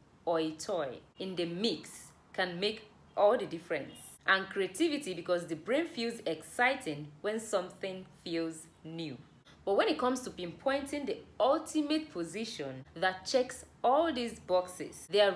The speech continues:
really is no such thing as one size fits all. The last thing that I'll tell you is finding your go-to, hottest, most pleasurable position is always going to be a matter of exploration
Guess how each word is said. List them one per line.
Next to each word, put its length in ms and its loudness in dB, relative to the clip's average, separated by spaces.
really 340 4
is 160 -6
no 300 0
such 380 -6
thing 280 -8
as 440 -8
one 220 -2
size 500 2
fits 300 -8
all. 360 -4
The 100 2
last 260 6
thing 140 0
that 120 6
I'll 200 6
tell 240 2
you 240 -4
is 360 -8
finding 460 6
your 320 8
go-to, 600 6
hottest, 640 -2
most 400 -6
pleasurable 760 2
position 760 -8
is 260 -6
always 300 4
going 220 2
to 100 -6
be 320 -4
a 40 2
matter 540 0
of 140 -2
exploration 1160 -4